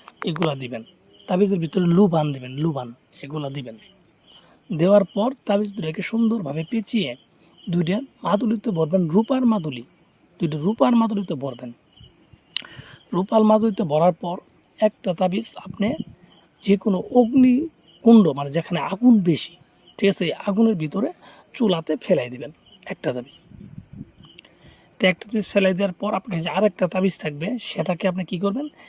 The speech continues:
এই তাবিজটাকে নিয়ে আপনি যেখানে মানে প্রস্রাবখানা,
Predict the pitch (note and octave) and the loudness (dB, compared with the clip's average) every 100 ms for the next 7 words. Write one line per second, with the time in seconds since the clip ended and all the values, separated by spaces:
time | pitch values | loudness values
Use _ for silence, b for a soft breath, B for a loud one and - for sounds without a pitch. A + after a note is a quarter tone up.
0 | B _ F#3 F3+ G3+ G3 G#3 - F3 F3+ | B _ -4 -2 -4 -4 -8 -2 2 4
1 | F3+ C3 - _ _ - _ _ _ - | 4 0 -8 _ _ -20 _ _ _ -8
2 | E3+ G#3 C4 C#4+ G#3 D#3 D3+ F3 F3 C#4+ | -4 -2 -4 -6 -10 -6 -6 -4 -4 -4
3 | - _ b b b b _ D#3 C#3 - | -8 _ b b b b _ -8 -8 -2
4 | A3 G#3 - - D3+ - C3 | -2 -2 -4 -10 -8 -10 -10